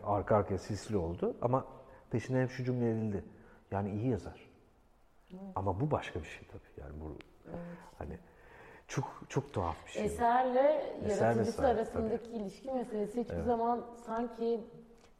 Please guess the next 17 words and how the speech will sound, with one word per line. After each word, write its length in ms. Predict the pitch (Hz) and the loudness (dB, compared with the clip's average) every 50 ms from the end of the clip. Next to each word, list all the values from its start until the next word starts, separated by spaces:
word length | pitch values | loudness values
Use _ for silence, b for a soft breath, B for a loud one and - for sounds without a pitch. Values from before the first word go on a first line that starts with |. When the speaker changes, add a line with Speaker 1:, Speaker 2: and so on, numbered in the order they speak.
| _ - | _ -8
Speaker 2:
tam 300 | - 208 233 254 262 208 | -2 0 0 0 4 4
cevabı 400 | 233 226 208 214 208 196 196 202 | 4 6 6 6 4 4 4 2
verilemeyecek 460 | 208 202 - 196 202 208 190 208 196 | 2 2 2 0 0 2 2 2 0
bir 60 | - | 0
Speaker 1:
Tabii. 120 | - 95 85 | 0 0 0
Speaker 2:
şey 160 | - 226 208 | 0 0 0
gibi 340 | 185 180 185 214 190 175 175 | 0 0 0 0 2 2 2
bana 260 | 190 185 190 190 180 | 2 2 2 2 2
da 60 | 202 | 2
hep 160 | 196 190 196 | 2 2 0
öyle 200 | 190 190 175 175 | 0 2 2 2
geliyor. 320 | 165 170 165 151 156 - - | 2 2 0 2 2 2 6
Speaker 1:
Ya 60 | - | 8
bazen 280 | 107 123 123 139 135 | 8 10 10 10 8
çok 180 | 131 - 147 127 | 8 6 4 6
öz 180 | 127 127 127 120 | 6 6 8 6
yaşamsal 580 | 123 117 - 123 113 110 - 135 131 131 120 | 6 4 4 4 2 4 4 4 4 4 4